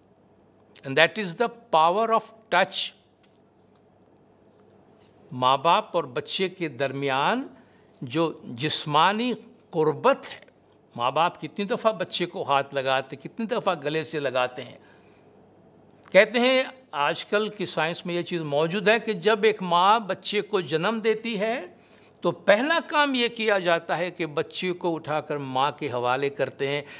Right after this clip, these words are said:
ताकि बच्चे का जो बरहना जिस्म है उसे माँ अपने जिस्म के बरहना हिस्से के साथ, अपने जिल्द के साथ लगाए, क्योंकि ये टच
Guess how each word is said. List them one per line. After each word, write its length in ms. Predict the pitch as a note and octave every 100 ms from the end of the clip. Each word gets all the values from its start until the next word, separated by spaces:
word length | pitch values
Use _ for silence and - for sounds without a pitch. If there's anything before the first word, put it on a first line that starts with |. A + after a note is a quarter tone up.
| - -
ताकि 320 | D3+ E3 G#3+
बच्चे 480 | G3+ D3+ - - A#3+
का 200 | A#3+ G#3
जो 180 | F#3+ F3+
बरहना 540 | D3 D#3+ D3+ F#3 F#3+
जिस्म 480 | F3+ C#3+ D3+ - G3+
है 180 | F#3+ G#3+
उसे 260 | G3+ - F3
माँ 460 | D#3 D#3 F#3 G#3
अपने 360 | - D3+ E3+ F3
जिस्म 360 | D#3 D3+ E3 D#3+
के 160 | -
बरहना 540 | D3 C#3 C#3 C#3+ C#3+ D3 - - -
हिस्से 300 | - - D#3+
के 160 | E3+
साथ, 280 | D3 D#3+ D3 C#3+
अपने 280 | D3 - D3+
जिल्द 380 | B2+ E3+ G#3+ D3
के 140 | F3+
साथ 360 | - D#3 D3 D3
लगाए, 440 | C3 C#3+ D#3 G#3 - - -
क्योंकि 300 | - C4 C4
ये 280 | A#3+ F#3 A#3+
टच 540 | C4+ - C4 C#4 -